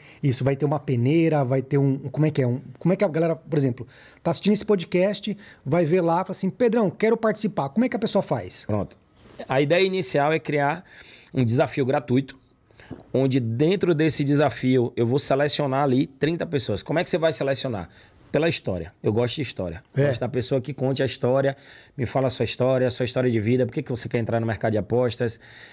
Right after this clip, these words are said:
Speaker 2: É, eu gosto da história de pessoas humildes, de pessoa que é batalhadora.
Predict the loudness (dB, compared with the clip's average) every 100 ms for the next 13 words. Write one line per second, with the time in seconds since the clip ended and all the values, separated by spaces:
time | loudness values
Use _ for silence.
0 | -12 -2 0 2 4 4 4 4 2 2
1 | 2 2 0 2 4 4 4 4 4 4
2 | 4 2 2 0 0 0 0 0 2 4
3 | 4 4 4 2 2 0 0 0 2 0
4 | 0 -4 -20 -10 -4 0 0 2 2 4
5 | 4 6 6 4 2